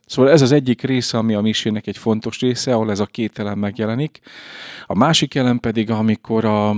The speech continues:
az utolsó vacsorát jelenítjük meg a misében, amikor arra emlékezünk, hogy Jézus vacsora közben kezébe vette a kenyeret, meg kezébe vette a kejhet, hálát adott és odaadta a tanítványoknak.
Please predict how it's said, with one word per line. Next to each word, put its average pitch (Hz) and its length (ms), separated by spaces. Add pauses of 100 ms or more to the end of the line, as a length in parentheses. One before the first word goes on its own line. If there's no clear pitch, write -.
(240)
az 113 140
utolsó 117 380
vacsorát 104 500
jelenítjük 98 600
meg 104 180
a 101 40
misében, 110 640 (640)
amikor 107 420
arra 127 160
emlékezünk, 104 560
hogy 101 120
Jézus 104 320
vacsora 110 480
közben 101 380
kezébe 107 400
vette 101 300
a 98 60
kenyeret, 104 440
meg - 120
kezébe 104 380
vette 110 280
a - 40
kejhet, 107 440
hálát 107 440
adott - 280
és - 120
odaadta 107 340
a 98 40
tanítványoknak. 110 1000